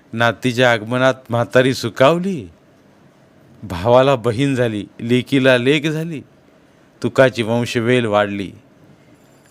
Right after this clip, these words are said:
गल्लीतल्या बाया एकत्र येऊन मुलीची पाचवी केली. सटवायानं तिच्या कपाळावर काय अक्षर लिवलं असेल? आजी म्हणायची, "जन्मापासून अखेरच्या क्षणापर्यंत ग्रामीण स्त्रियांची आबाळच होत चालली आहे."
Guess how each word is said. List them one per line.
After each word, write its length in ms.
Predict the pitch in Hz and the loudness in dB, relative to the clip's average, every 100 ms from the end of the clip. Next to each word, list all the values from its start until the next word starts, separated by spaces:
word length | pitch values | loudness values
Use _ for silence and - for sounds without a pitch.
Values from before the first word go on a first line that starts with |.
| _ - 123 | _ -8 -2
गल्लीतल्या 500 | 131 147 170 190 170 | -2 -2 -4 -2 0
बाया 380 | 117 120 147 - | 2 0 -2 -4
एकत्र 440 | - - 135 - 156 | -8 -8 -10 -6 -6
येऊन 440 | - 120 123 165 196 - _ _ _ | -4 -2 -2 -6 -10 -16 _ _ _
मुलीची 400 | 123 120 131 131 | -6 -2 -2 -4
पाचवी 460 | 123 101 95 107 107 | -6 -4 -4 -6 -8
केली. 280 | 95 90 - _ _ _ _ _ _ _ _ _ - - | -8 -10 -12 _ _ _ _ _ _ _ _ _ -12 -6
सटवायानं 640 | 107 113 117 123 120 127 | -6 0 4 4 4 -2
तिच्या 280 | 127 117 123 | -6 -6 -4
कपाळावर 480 | 120 - 117 120 117 | -2 0 0 0 -2
काय 300 | 120 123 123 | 0 0 0
अक्षर 280 | 120 135 | -2 -6
लिवलं 280 | 120 127 123 | -4 -2 2
असेल? 480 | 120 117 139 190 220 _ _ _ _ _ _ _ _ _ _ | 0 0 -8 -10 -14 _ _ _ _ _ _ _ _ _ _
आजी 280 | 110 107 131 | -4 -2 0
म्हणायची, 580 | 131 123 123 123 147 147 | 0 0 0 -2 -4 0
"जन्मापासून 800 | 123 117 131 135 127 120 135 | 0 0 0 0 0 -2 -2
अखेरच्या 420 | 120 - 135 120 127 | -4 -2 -4 0 -4
क्षणापर्यंत 760 | - 120 127 127 120 127 139 | -2 -4 -2 -2 -2 -2 -2
ग्रामीण 400 | 117 117 113 127 | -2 0 0 -2
स्त्रियांची 460 | 117 110 117 117 127 | -4 -4 -4 -2 -2
आबाळच 460 | 110 107 117 127 | -2 0 0 0
होत 140 | 131 127 | -4 -8
चालली 380 | - 110 120 | -6 -6 -6
आहे." 100 | 104 | -8